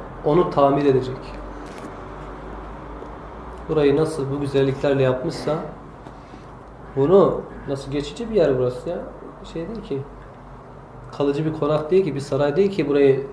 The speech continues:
o kadar önem vermediği halde düşünsenize yani. Sadece göstermek için, teşhir için. O kadar şeyi göstersin. Değil mi?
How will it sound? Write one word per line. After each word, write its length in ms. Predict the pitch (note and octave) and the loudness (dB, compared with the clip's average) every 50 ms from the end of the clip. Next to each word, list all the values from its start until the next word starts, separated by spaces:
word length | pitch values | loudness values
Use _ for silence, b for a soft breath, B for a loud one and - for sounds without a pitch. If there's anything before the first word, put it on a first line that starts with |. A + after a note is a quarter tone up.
| - - | -6 0
o 40 | |
kadar 220 | - D3 D3+ - - - B B B B B B B B - - | 2 4 4 4 4 2 B B B B B B B B -2 2
önem 320 | C#3 C3+ D#3 E3 E3 D#3+ | 4 6 8 8 6 8
vermediği 400 | D#3+ E3+ F3 F3 E3 D3 C#3+ C#3 | 8 6 8 8 6 6 6 4
halde 260 | B2+ B2+ B2 B2 A#2+ B2 | 4 4 4 2 2 0
düşünsenize 580 | B2+ - - C#3+ C3+ - G3+ G3 E3+ D3 C#3 | -2 -6 -6 -6 -4 0 2 2 4 4 4
yani. 200 | B2+ B2 A#2 B2 - - - - - | 4 4 4 2 -2 -6 -10 -14 -12
Sadece 260 | - - E3 E3 D#3+ C#3+ | -4 0 2 4 4 4
göstermek 600 | C3 C3+ C3+ C3 - - - D3 D#3 E3 D#3+ - | 8 8 8 8 8 6 4 6 6 6 4 2
için, 240 | - - C3+ A#2+ - | 0 -2 -2 0 6
teşhir 340 | C3 C3 C3 - - D#3+ D#3 | 6 6 6 4 0 0 2
için. 260 | C#3+ - - - - - - - - - - - - - - - - - - - - - - - - - - - | 2 0 -2 -6 -10 -10 -12 -16 -8 -2 -2 -2 -2 -2 -12 -14 -16 -18 -18 -18 -18 -20 -20 -20 -18 -16 -14 -10
O 120 | C3 - | -4 2
kadar 240 | D#3 D#3 D#3 D3 - | 4 6 6 6 6
şeyi 280 | - - C#3 C#3 C#3 | 4 4 4 4 4
göstersin. 680 | C#3 C3 B2+ B2+ - - C3+ C3+ C3+ - F#3 F3+ E3 E3 E3 E3 - - - - - - - - - - - - - - - - - - - - - - - - - - - - - - - - - - - - - - | 6 4 2 2 2 0 0 0 0 0 0 0 0 0 -4 -4 -6 -8 -10 -16 -18 -18 -18 -18 -18 -18 -20 -20 -20 -20 -20 -20 -20 -20 -20 -20 -20 -20 -20 -20 -20 -20 -20 -20 -20 -20 -20 -20 -20 -20 -20 -18 -14 -12
Değil 120 | D3+ D3+ | -10 -10
mi? 60 | D3+ | -10